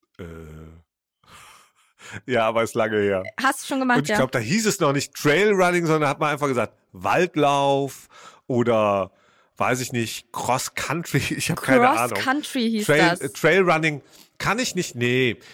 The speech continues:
Speaker 1: Trailrunning kann ich echt nicht viel zu beitragen. Also, hab ich schon gemacht, ne, so, ähm, frei heraus. Aber, ähm, pff, weiß nicht.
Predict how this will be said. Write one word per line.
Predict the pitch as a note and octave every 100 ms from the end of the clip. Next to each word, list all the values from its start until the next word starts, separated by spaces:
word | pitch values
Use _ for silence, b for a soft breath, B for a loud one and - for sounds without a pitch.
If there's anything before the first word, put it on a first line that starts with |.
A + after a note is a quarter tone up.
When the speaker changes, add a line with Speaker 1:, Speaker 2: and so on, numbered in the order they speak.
| B -
Speaker 1:
Trailrunning | D3 F#3 F3+ D#3 D#3+ C#3
kann | C#3+
ich | D#3 -
echt | C#3 -
nicht | C3 -
viel | - - - C#3+ G3 -
zu | - E3
beitragen. | B2+ C3 E3 - D#3+ D#3+
Also, | G#2+ G#2+ D#2 b b b _
hab | - F#2+
ich | -
schon | G2
gemacht, | F2+ C#3+ -
ne, | G#2+ A#2 B2+
so, | A#2 A2 G#2+ -
ähm, | G#2 G#2 A2
frei | - A2
heraus. | G#2+ F#2+ F#2+ C3+ E3 - _ _ _ _ _ _ _ -
Aber, | G#2+ G#2+ F#2+ F#2+ -
ähm, | F#2 F#2 F2+ F2
pff, | - - _ b b b b b b _
weiß | - G#2 -
nicht. | F#2+ E2+ -